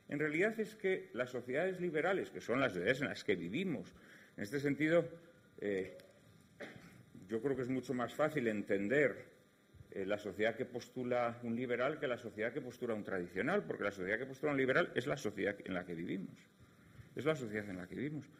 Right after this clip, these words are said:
Y al final, el liberalismo, más allá de sus proclamas,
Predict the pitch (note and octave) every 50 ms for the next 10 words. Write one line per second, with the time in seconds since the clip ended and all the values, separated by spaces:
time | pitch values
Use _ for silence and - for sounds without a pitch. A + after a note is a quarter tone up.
0 | - - - - - - - _ - B2+ C3 C3 - E3+ E3 G#3 A3+ A#3+ A3 -
1 | - - - - - - - _ _ _ _ _ _ _ _ _ _ - A#2+ B2+
2 | B2+ B2 B2+ C3 A#2 C3 B2 B2 D3 F#3 G3 E3+ C3+ A2 A#2 C#3+ D#3+ - F3 F3
3 | F3+ D#3+ E3 - - B2 - - - A#2+ G#2+ G#2+ - D#3+ F3 F3+ E3+ D#3+ D3+ F3
4 | G3+ - - -